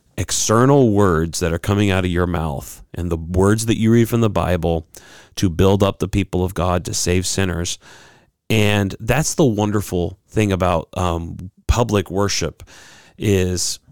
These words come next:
we see what's going on with our eyes, uh, as far as we hear it with our ears, we,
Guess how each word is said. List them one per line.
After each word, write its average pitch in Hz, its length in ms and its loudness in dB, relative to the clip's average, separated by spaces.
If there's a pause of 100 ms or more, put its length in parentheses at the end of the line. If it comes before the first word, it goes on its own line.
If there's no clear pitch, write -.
(300)
we 110 320 4
see - 280 2
what's 107 240 2
going 98 260 2
on 90 160 2
with 90 140 0
our 82 180 0
eyes, 117 480 0 (320)
uh, 87 180 0
as 87 120 -4
far 87 180 -2
as 80 80 -4
we 85 140 -4
hear 107 280 2
it 104 80 2
with 95 140 -4
our 92 160 0
ears, 110 340 2
we, 87 220 -2